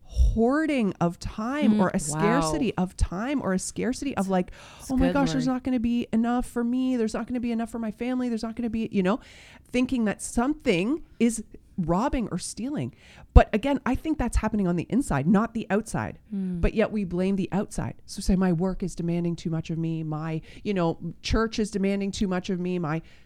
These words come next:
Speaker 1: no, no, not at all. Do you need to say yes and no? Yes. Do you learn, n-, need to learn how and where to manage everything and look at your whole? Yes,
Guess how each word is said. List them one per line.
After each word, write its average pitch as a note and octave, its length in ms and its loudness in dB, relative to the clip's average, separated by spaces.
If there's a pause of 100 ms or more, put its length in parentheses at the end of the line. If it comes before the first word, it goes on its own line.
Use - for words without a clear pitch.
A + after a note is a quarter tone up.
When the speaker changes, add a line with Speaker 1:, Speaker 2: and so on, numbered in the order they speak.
(180)
Speaker 1:
no, A3 260 -4 (180)
no, A3 640 2
not C4 260 4
at F4 180 0
all. A#3 380 0 (280)
Do B3 180 6
you C#4 200 4
need C4+ 200 0
to C4 80 -4
say G3 160 -2
yes F#3+ 240 0
and D#3 100 0
no? D#3+ 180 0
Yes. G#3+ 380 0
Do G3+ 140 0
you A3 100 2
learn, F#3+ 380 2 (100)
n-, F#3 160 0 (100)
need G3+ 320 -2
to E3 100 0
learn D#3 200 0
how G3 480 0
and E3 220 -2
where D3 240 0
to - 100 -8
manage E3 380 -2
everything B3+ 480 -4
and F3 200 0
look F3+ 200 0
at - 60 -6
your F3+ 160 0
whole? E3+ 280 0 (380)
Yes, E3 500 0